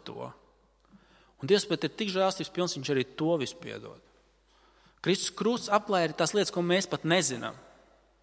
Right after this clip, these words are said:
Ja, jums, es domāju, ir taču bijis tā, ka tu pēc gadiem tu esi ticīgs un tu atklāji, ka tu tā kā, tu vispār pat nesaprati, tu neredzēji to,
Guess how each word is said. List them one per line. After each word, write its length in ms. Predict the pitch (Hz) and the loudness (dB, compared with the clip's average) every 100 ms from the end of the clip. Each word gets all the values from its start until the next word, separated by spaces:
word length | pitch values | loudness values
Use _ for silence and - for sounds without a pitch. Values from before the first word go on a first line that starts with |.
| _ _ _ _ _ _ _ _ - | _ _ _ _ _ _ _ _ -18
Ja, 80 | 123 | -14
jums, 220 | 135 - | -10 -10
es 140 | 151 139 | -8 -4
domāju, 380 | 165 151 139 131 123 147 | -2 0 0 -4 -8 -6
ir 160 | 180 | -4
taču 200 | 156 131 | -4 -4
bijis 180 | 135 123 | -6 -4
tā, 140 | 160 135 - | -2 -2 -2
ka 80 | |
tu 220 | 113 117 113 - - - - - _ _ _ - - _ _ _ _ _ - - - - - _ _ _ - | -8 -8 -8 -14 -20 -20 -20 -20 _ _ _ -20 -20 _ _ _ _ _ -18 -16 -16 -20 -20 _ _ _ -10
pēc 100 | 127 131 | -8 -2
gadiem 320 | 180 175 123 | 0 0 -2
tu 80 | 120 | -4
esi 120 | - | -6
ticīgs 400 | 190 202 139 117 120 | -6 -6 -6 -6 -8
un 60 | |
tu 80 | 147 | -8
atklāji, 320 | 170 - 131 | -8 -8 -12
ka 80 | - | -14
tu 100 | - - | -18 -16
tā 60 | |
kā, 160 | - 110 110 - _ _ _ _ - | -12 -12 -14 -18 _ _ _ _ -8
tu 120 | 180 | -8
vispār 240 | - 127 | -4 -6
pat 160 | - 131 | -6 -4
nesaprati, 720 | 151 214 131 - 107 107 - - | -2 0 -2 -4 -8 -10 -12 -8
tu 80 | 123 | -2
neredzēji 640 | 180 262 185 131 117 113 | 2 4 4 2 -2 -2
to, 120 | - | 0